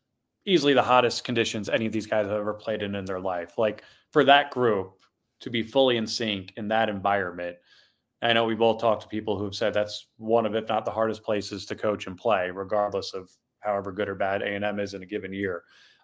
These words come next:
I just think the sense of urgency around that position is at an all-time high right now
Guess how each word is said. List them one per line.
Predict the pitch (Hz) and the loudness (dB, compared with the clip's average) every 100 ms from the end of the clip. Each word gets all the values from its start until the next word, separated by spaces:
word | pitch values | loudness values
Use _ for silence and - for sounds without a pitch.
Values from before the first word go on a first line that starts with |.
| - | 2
I | |
just | 135 123 - | 4 4 2
think | 123 110 | 0 0
the | 107 | -2
sense | - 117 110 | 0 0 0
of | 107 | -2
urgency | 110 107 101 - | 0 0 -4 -4
around | 104 101 98 | -2 0 -2
that | 92 | -6
position | - 95 98 - 92 | -6 -6 -6 -6 -12
is | 90 | -6
at | 92 95 | -4 -4
an | 101 | -4
all-time | 98 95 98 92 | -4 -4 -8 -6
high | 101 98 | -4 -2
right | 92 92 | -4 -2
now | 95 92 90 | -2 -4 -6